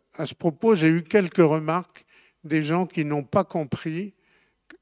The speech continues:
alors que j'avais fait un super effort pour envoyer un,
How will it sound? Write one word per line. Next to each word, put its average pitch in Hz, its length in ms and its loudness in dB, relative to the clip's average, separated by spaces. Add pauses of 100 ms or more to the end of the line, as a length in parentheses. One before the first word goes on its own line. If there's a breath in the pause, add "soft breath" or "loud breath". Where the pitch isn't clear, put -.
(160)
alors 143 260 -4
que 117 60 -14
j'avais 123 240 -4
fait - 160 -8
un 117 100 -4
super 147 380 -4
effort 156 480 -2
pour 139 160 -4
envoyer 143 560 2
un, 113 240 -2